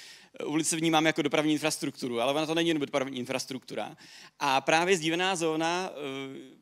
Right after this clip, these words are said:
se navrhuje typicky tak, že ve středu toho, pozornosti toho návrhu není to vozidlo, ale člověk. A tím pádem dokáže vytvářet opravdu kvalitní veřejná prostranství, kde se, kde se dobře, eh, žije, setkává se, dr-, daří se biznesu a tak dále.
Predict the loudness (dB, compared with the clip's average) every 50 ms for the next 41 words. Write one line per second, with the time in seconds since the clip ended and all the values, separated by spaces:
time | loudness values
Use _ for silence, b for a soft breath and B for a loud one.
0 | _ _ _ _ -14 -8 0 2 4 4 4 4 2 2 2 2 2 2 2 0
1 | -2 -2 -2 -2 -4 -4 -2 0 0 0 0 0 -2 -2 -2 -2 -4 -4 -2 -2
2 | -2 -2 -2 0 0 0 0 -2 -2 -2 0 2 2 2 2 0 0 -2 -2 -2
3 | -2 0 2 2 2 2 2 2 0 0 2 2 0 0 0 0 0 0 0 0
4 | 0 0 -2 -2 -4 -6 B B B B 4 4 4 6 4 2 0 0 0 0
5 | -2 -4 -6 -10 -14 -6 -2 0 0 2 2 2 2 2 2 0 0 0 0 0
6 | 0 0 0 -2 -4 -4 -2 -2 0 0 0 0 -2 -4 -4 B B B B B
7 | B _ -10 -6 -2 -2 0 0 0 0 0 0 0 0 -2 -2 -2 -2 -2 -2
8 | -2 -4 -4 -4 -6 -8 -8 -6 -6 -4 -4 -4 -6 -8 -8 -6 -4 -4 -2 0
9 | 0 -2 -2 -2 -4 -4 -4 -4 -4 -6 -4 -2 -2 0 0 -2 -4 -4 -4 -2
10 | 0 0 0 0 0 2 2 2 2 0 -4 -4 -2 -2 -2 0 0 -2 -2 -2
11 | -2 -4 -4 -4 -6 -8 -8 -8 -8 -8 -6 -4 -2 -2 -2 -2 -2 -4 -4 -4
12 | -4 -4 -4 -4 -6 -6 -6 -8 -10 -12 -12 -12 -16